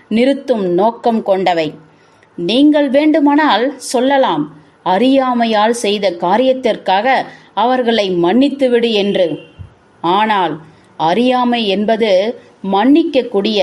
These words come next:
குற்றமல்ல என்னும் காலம் வரலாற்றில் தோன்றிவிட்டது.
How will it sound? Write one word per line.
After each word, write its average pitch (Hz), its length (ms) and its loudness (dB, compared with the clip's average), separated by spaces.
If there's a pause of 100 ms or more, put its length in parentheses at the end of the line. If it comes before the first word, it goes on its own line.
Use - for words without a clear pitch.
(400)
குற்றமல்ல 269 720 0 (380)
என்னும் 185 440 0
காலம் 202 540 0 (120)
வரலாற்றில் 233 880 0 (260)
தோன்றிவிட்டது. 214 880 0